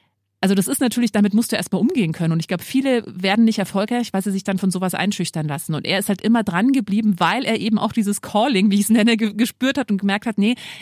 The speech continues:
er, er, er mu-, er will M-, Musik machen. Das ist einfach das, was ihn glücklich macht. Und er weiß, dass das auch sein Weg ist. Und so dieses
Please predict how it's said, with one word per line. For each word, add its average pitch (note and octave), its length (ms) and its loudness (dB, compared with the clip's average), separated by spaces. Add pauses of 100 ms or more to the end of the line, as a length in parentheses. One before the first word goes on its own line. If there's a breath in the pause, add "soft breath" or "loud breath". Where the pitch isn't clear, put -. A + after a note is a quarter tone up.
er, - 160 -2
er, - 140 -2 (200)
er G3+ 140 0
mu-, G#3 180 4
er F#3+ 160 -2
will D4 220 2
M-, G#3+ 360 -4
Musik A#3+ 380 2
machen. F#3+ 220 -2
Das F3+ 100 -2
ist A#3+ 140 -6
einfach G#3 180 -2
das, - 180 -6
was A3 140 -2
ihn G3 140 2
glücklich A#3+ 260 -6
macht. B3+ 220 -4
Und G3+ 100 -2
er F#3+ 140 0
weiß, F3+ 300 0
dass A#3+ 140 -2
das A3+ 140 -4
auch - 80 -4
sein G3+ 280 0
Weg G3+ 200 -2
ist. - 220 -8 (380 loud breath)
Und G#3 160 4
so A3 100 4
dieses A3+ 500 2